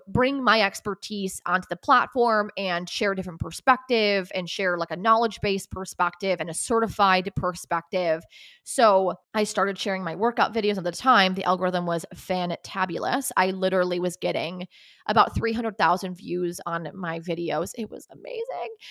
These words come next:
So I grew my Instagram account significantly. And naturally, I was like, "Okay, I gotta sell something because might as well maximize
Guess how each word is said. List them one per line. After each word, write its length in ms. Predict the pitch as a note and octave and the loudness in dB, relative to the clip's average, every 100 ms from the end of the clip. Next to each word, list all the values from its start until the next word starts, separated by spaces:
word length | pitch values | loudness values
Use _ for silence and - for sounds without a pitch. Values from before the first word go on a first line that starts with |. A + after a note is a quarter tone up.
| - | -14
So 280 | - D4 C4 | 2 4 8
I 120 | A#3 | 6
grew 640 | A3 G3 G3+ D#4 G4+ F#3 F#3 | 6 2 4 6 8 6 4
my 200 | F#3+ F#3+ - | 2 0 0
Instagram 360 | G#3+ G#3 G3 | -4 -4 -4
account 320 | F3 - E3+ - | -4 -2 -4 -2
significantly. 1000 | G3+ E3+ F#3 G#3 F#3+ G3 F3+ F#2 C3 A2+ | -6 -4 -2 0 0 -4 -6 -6 -8 -6
And 100 | F3+ | -2
naturally, 440 | A3 - - G3+ | 0 0 -2 0
I 40 | |
was 160 | F3+ F3+ | 0 -2
like, 100 | F3 | -4
"Okay, 140 | F3+ | -4
I 60 | E3 | 0
gotta 140 | E3+ E3 | 0 0
sell 240 | E3+ E3+ | -2 -2
something 500 | - F#3 B3 F3 F3 | 2 2 2 -2 -6
because 340 | F3 - E3 | -6 -4 -4
might 200 | F#3 G3 | 0 0
as 120 | F#3 - | 0 -4
well 360 | E3+ D#3 E3 F3+ | 0 4 4 2
maximize 720 | E3+ E3+ - F#3 E3 E3 | -2 -2 -6 -4 -2 -4